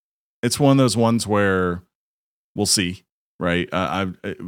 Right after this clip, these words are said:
it didn't rub me, like, where I was like, "Oh, I'd never play that," but I kind of have to actually see it and, and put in context of what else is out at the time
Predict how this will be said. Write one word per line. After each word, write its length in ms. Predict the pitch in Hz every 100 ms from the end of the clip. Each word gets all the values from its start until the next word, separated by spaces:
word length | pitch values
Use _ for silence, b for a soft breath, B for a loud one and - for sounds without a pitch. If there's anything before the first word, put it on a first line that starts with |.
| 80 -
it 80 | 131
didn't 240 | 117 107 98
rub 160 | 101
me, 220 | 101 101
like, 300 | 90 90 85 -
where 200 | 98 90
I 40 | 87
was 120 | 82
like, 120 | 95
"Oh, 180 | 165 117
I'd 160 | 101
never 240 | 98 95 87
play 240 | 92 87
that," 340 | 85 85 85 - _ _ -
but 320 | 90 82 80 _ _ _ _ _ _ _ _ _ -
I 100 | 90
kind 240 | 90 95 87
of 80 |
have 220 | 92 87 90
to 60 |
actually 640 | 82 82 85 82 80 78 - _ _ _ _ _ _ -
see 320 | - 104 85
it 180 | 76 - _ 85
and, 340 | 80 80 80
and 420 | 82 82 78 78 - _ - 117 -
put 180 | - 98
in 140 | 92
context 580 | 87 95 87 90 80 -
of 260 | 85 76 85
what 160 | 85 82
else 220 | 78 -
is 140 | 76
out 180 | 82 78
at 100 | 76
the 100 | 80
time 500 | 71 73 73 78 95